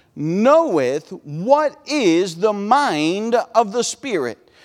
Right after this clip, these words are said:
because he maketh intercession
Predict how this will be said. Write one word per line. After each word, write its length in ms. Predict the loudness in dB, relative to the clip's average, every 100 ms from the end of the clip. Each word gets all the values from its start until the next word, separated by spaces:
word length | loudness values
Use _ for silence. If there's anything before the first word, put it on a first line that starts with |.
| -4
because 400 | -2 2 2 2
he 140 | -2
maketh 760 | -2 0 2 2 0 -6 -6 -8 -4
intercession 1300 | -2 -2 -2 -2 -2 -2 0 0 -2 -4 -4 -4